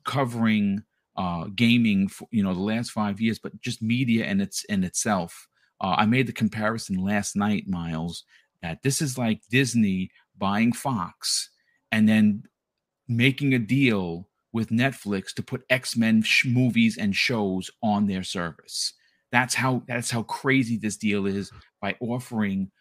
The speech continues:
Call of Duty in PlayStation Plus. It's, it's bonkers, folks. But this is what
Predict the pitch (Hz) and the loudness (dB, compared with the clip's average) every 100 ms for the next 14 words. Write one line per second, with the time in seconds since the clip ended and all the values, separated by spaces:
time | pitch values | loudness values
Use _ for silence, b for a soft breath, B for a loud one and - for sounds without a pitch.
0 | _ _ - 143 131 139 117 120 120 107 | _ _ -10 -4 -2 -2 -2 2 2 2
1 | 95 90 b - 120 107 - 110 104 - | 0 -6 b -2 2 2 0 -2 -2 -2
2 | 95 - 90 - 90 - - - - b | -2 -4 -8 -6 -8 -6 -6 -6 -8 b
3 | b - 113 - _ - - - 120 117 | b -8 -6 -8 _ -4 -4 -4 -2 -2
4 | - - - - - - - b b 107 | -4 -14 -14 -16 -14 -14 -14 b b -8
5 | - 160 - 175 135 131 127 | 0 0 2 0 0 0 0